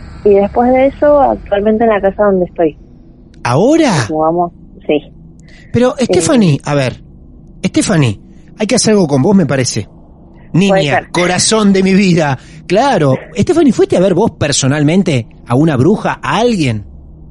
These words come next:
Speaker 1: Eh, no, no,
Speaker 2: No.
Speaker 1: porque no sé dónde encontrar quizás a alguien de confianza.
Speaker 2: Ajá,
Speaker 1: Eh,
Speaker 2: claro.
Speaker 1: o sea, para mí quizás voy a algún lado y me dicen, "No, es un trabajo que te hicieron a vos para separarte de tu pareja",
Speaker 2: De
Speaker 1: y
Speaker 2: tu
Speaker 1: volver
Speaker 2: pareja
Speaker 1: a la
Speaker 2: también.
Speaker 1: misma historia.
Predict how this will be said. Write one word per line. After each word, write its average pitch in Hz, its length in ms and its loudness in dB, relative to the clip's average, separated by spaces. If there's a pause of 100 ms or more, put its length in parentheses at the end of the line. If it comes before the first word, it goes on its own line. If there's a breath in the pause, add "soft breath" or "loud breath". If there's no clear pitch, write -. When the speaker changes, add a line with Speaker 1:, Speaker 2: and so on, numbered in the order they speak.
(240)
Speaker 1:
Eh, 185 540 2
no, 214 380 2 (120)
no, - 100 0
Speaker 2:
No. 123 200 0
Speaker 1:
porque 269 260 -2 (1300)
no 196 180 4 (100)
sé 226 100 2
dónde 220 540 2
encontrar 175 460 0
quizás 185 340 -2
a 185 60 0
alguien 175 280 0
de 147 80 -2
confianza. 147 760 -4 (200)
Speaker 2:
Ajá, 113 400 -2 (120)
Speaker 1:
Eh, 147 120 -14
Speaker 2:
claro. 113 260 0
Speaker 1:
o - 20 -4
sea, 143 160 0 (120)
para 151 240 -2
mí 180 360 2
quizás 175 260 -2
voy 180 280 2
a 170 100 2
algún 170 320 2
lado 190 300 2
y 185 80 2
me 156 160 -4
dicen, 156 320 -8
"No, 170 140 0
es - 120 -10 (180)
un 151 120 -14
trabajo 156 380 -2
que 160 60 -2
te 156 120 -8
hicieron 165 460 0
a 165 60 2
vos 196 240 2
para 156 280 -2
separarte 151 500 -2
de 147 60 0
tu 165 140 -2
pareja", 208 440 0
Speaker 2:
De - 100 0
Speaker 1:
y - 40 2
Speaker 2:
tu 147 100 2
Speaker 1:
volver 156 160 0
Speaker 2:
pareja 151 220 -2
Speaker 1:
a - 20 0
la - 60 -2
Speaker 2:
también. 127 220 0
Speaker 1:
misma 107 120 0
historia. 156 400 -2